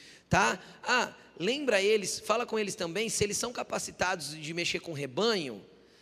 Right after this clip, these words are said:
então a partir de agora, eles são todos funcionários públicos aqui do palácio. Todos contratados.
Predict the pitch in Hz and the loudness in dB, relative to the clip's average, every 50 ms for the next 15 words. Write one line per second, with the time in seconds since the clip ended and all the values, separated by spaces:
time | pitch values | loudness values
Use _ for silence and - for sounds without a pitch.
0 | - _ - 135 - 220 233 233 226 - 208 185 - 220 214 233 214 175 147 151 | -20 _ -14 2 2 4 4 4 2 0 -2 -2 -2 2 4 4 4 4 2 2
1 | 175 190 208 226 233 233 240 - - - - - - - - _ _ _ _ _ | 4 4 4 4 4 2 0 -2 -6 -14 -20 -20 -20 -20 -20 _ _ _ _ _
2 | _ _ _ - 165 175 170 - - 190 180 170 - 233 269 269 - - 262 254 | _ _ _ 0 0 2 2 2 2 0 0 2 6 6 6 6 4 -2 -2 -2
3 | - - 220 208 214 226 214 - - - 202 185 165 160 135 170 147 165 160 - | -2 -2 -2 -2 -4 -4 -6 -8 -6 -6 -4 -4 -4 -6 -6 -4 -4 -4 -2 -2
4 | 165 165 151 165 156 160 165 147 139 120 104 104 - - - 104 - - _ _ | -4 -2 -2 -4 -2 0 0 2 2 0 -2 -4 -8 -10 -10 -12 -18 -20 _ _
5 | _ _ _ _ _ _ _ _ _ _ _ _ _ _ _ _ _ _ _ _ | _ _ _ _ _ _ _ _ _ _ _ _ _ _ _ _ _ _ _ _
6 | _ _ _ _ _ _ _ - 226 247 - - 247 233 208 214 202 - - 139 | _ _ _ _ _ _ _ 6 6 6 6 2 0 2 2 2 2 2 2 0
7 | 113 107 98 - - - - | 0 0 -4 -8 -12 -12 -14